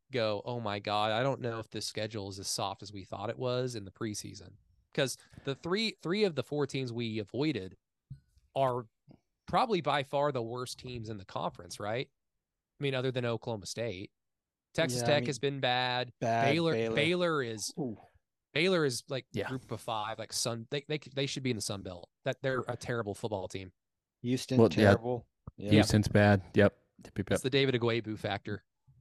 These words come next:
Speaker 3: <laughs> That's dreadful.
Speaker 1: <laughs>
Speaker 3: Uh, two thousand Red River, Oklahoma's ranked tenth. Texas was ranked eleventh.
Speaker 1: Oh, okay, okay.
Speaker 3: That's, that's the
Speaker 1: Oh,
Speaker 3: score
Speaker 1: yeah, it's,
Speaker 3: there.
Speaker 1: oh, yeah, Texas wasn't, they, they lost.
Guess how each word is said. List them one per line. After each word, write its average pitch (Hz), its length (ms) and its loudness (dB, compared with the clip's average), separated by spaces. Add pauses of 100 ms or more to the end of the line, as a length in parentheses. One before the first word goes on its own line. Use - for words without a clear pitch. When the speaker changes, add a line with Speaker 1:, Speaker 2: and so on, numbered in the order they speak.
(520)
Speaker 3:
<laughs> - 440 -8
That's 95 180 -12
dreadful. 92 480 2 (200)
Speaker 1:
<laughs> - 240 -2
Speaker 3:
Uh, 135 200 12 (640)
two 190 180 12
thousand 170 420 10
Red 135 220 10
River, 123 440 8
Oklahoma's 127 480 8
ranked 117 260 2 (260)
tenth. 135 300 4 (320)
Texas 107 400 -4
was 98 160 -4
ranked 95 340 4
eleventh. 82 580 2 (540)
Speaker 1:
Oh, 147 140 6
okay, 151 340 2
okay. 143 240 -8 (240)
Speaker 3:
That's, 92 280 -4
that's - 220 0
the - 60 -2
Speaker 1:
Oh, - 40 2
Speaker 3:
score 170 120 2
Speaker 1:
yeah, 76 100 2
it's, - 140 0
Speaker 3:
there. - 240 0
Speaker 1:
oh, 156 100 -4
yeah, 175 160 2
Texas - 460 -2
wasn't, 120 300 2 (260)
they, 143 180 2 (280)
they 170 160 0
lost. 107 640 -4